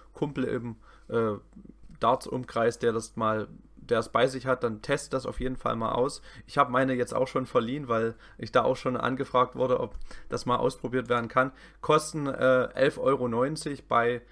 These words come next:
Jochens Dartkiste. Kann ich wirklich empfehlen. Gibt's natürlich auch in anderen Dart-Shops. Äh, so zwischen zwölf und dreizehn Euro liegt da immer der Preis. Also, äh, wenn man vielleicht mal eine Dart-Bestellung irgendwie aufgibt, kann man die sich vielleicht mal mit reintun.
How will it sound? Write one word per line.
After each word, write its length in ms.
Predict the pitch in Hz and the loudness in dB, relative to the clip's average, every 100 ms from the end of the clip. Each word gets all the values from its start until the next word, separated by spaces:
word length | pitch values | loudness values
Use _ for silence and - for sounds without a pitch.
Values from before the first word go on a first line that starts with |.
| - - | -16 2
Jochens 320 | 123 123 107 | 2 2 -2
Dartkiste. 680 | 117 131 - 139 - 143 135 - - | 0 0 -2 -8 -4 -4 -6 -14 -20
Kann 240 | - - 117 | -8 -2 -2
ich 120 | 113 | -2
wirklich 400 | 120 120 110 - - - | -6 -6 -14 -16 -20 -12
empfehlen. 340 | 113 110 131 117 | -10 -4 -4 -2
Gibt's 180 | - | -2
natürlich 280 | 113 - 104 | -2 -4 -4
auch 160 | 104 - | -4 -6
in 120 | 101 - | -14 -6
anderen 260 | 127 131 | -2 0
Dart-Shops. 480 | 123 120 - 123 - - - - | 2 2 2 0 -2 -14 -14 -4
Äh, 200 | 117 113 | 0 0
so 140 | 107 | -2
zwischen 400 | 107 - 104 104 | -6 -6 -6 -6
zwölf 240 | - 107 110 | -4 -4 -2
und 120 | 98 | -4
dreizehn 300 | 101 - - | -6 -6 -8
Euro 180 | 101 107 | -4 -4
liegt 200 | 107 - | -6 -4
da 60 | |
immer 160 | 107 107 | -2 -2
der 120 | 101 | -2
Preis. 320 | - 110 110 | -2 0 0
Also, 220 | 104 101 104 - - - - | -2 -4 -4 -6 -20 -20 -8
äh, 140 | 107 104 | -2 2
wenn 140 | 110 | 2
man 280 | 113 110 104 | 4 2 0
vielleicht 240 | - 110 - | -2 -2 -2
mal 120 | 107 | -4
eine 280 | 101 101 98 175 - - | -2 -4 -4 -14 -10 -4
Dart-Bestellung 680 | 107 - 117 - 117 113 | -2 -4 -6 0 0 0
irgendwie 300 | 110 110 107 | -4 -4 -2
aufgibt, 380 | 101 107 - 120 | -2 -2 -6 -8
kann 160 | - 110 | -2 -2
man 140 | 110 | -2
die 100 | 107 | -4
sich 140 | 104 104 | -6 -2
vielleicht 260 | 107 104 | -2 -2
mal 100 | 104 | -6
mit 160 | 104 - | -6 -4
reintun. 440 | 107 110 120 113 | -4 -4 -6 -8